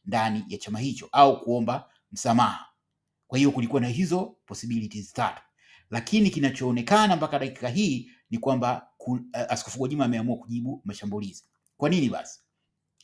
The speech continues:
Katika ukurasa wake wa Instagram, ah, ameweka picha akiwa ameweka mkono kwenye moyo na ameandika maneno haya. Kichwa cha habari,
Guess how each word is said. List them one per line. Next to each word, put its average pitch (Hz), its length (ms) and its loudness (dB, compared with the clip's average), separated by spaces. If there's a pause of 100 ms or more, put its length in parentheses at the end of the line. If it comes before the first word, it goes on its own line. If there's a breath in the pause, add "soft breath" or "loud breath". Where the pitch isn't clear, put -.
(180)
Katika 196 320 -2
ukurasa 135 420 2
wake 135 540 6 (260 soft breath)
wa 110 120 -6
Instagram, 95 640 -4 (560)
ah, 113 380 -2
ameweka 120 600 2
picha - 600 -6
akiwa 117 520 -2
ameweka 107 920 -6
mkono 120 380 0
kwenye 104 220 -6
moyo 110 380 -4 (520)
na 113 200 -4
ameandika 113 800 -2 (300)
maneno 101 260 -4
haya. - 400 -8
Kichwa 180 300 -2
cha 151 120 -8
habari, 190 600 2